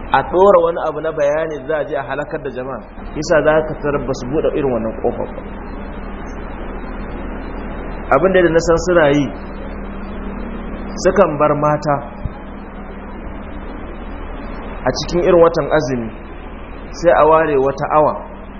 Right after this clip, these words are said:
sai a samar da, wato, kariya tun daga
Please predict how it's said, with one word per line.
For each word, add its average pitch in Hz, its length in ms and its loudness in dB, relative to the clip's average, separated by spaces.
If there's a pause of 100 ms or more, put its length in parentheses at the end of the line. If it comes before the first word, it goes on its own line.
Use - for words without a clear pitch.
(840)
sai - 220 4
a 151 360 2
samar 160 360 4
da, 156 160 4
wato, 123 360 4 (300)
kariya 156 480 6 (1300)
tun 202 320 4
daga 156 300 6